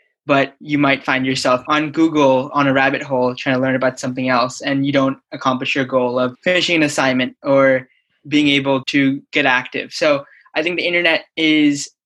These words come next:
a net positive for society. The internet is amazing. It's enabled so many different things, but it also needs to be balanced with some sort of self-awareness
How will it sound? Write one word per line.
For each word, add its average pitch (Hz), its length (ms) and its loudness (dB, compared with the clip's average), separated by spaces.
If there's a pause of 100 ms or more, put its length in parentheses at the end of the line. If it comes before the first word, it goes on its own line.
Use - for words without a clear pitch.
(140)
a 151 80 -2
net 151 240 -2
positive 156 440 0
for 165 180 -4
society. 165 520 0
The 143 80 -4
internet 143 360 0
is 139 300 -2
amazing. 160 600 0
It's 147 180 -10
enabled 135 400 -2
so 180 260 -2
many 165 160 0
different 147 300 -2
things, 160 400 -2 (500)
but 139 120 0
it 143 60 2
also 143 220 0
needs 139 160 -2
to 151 60 0
be 135 100 4
balanced 131 460 0
with 127 120 -8
some 131 180 -2
sort 131 220 -2
of 127 120 -6
self-awareness 131 960 -2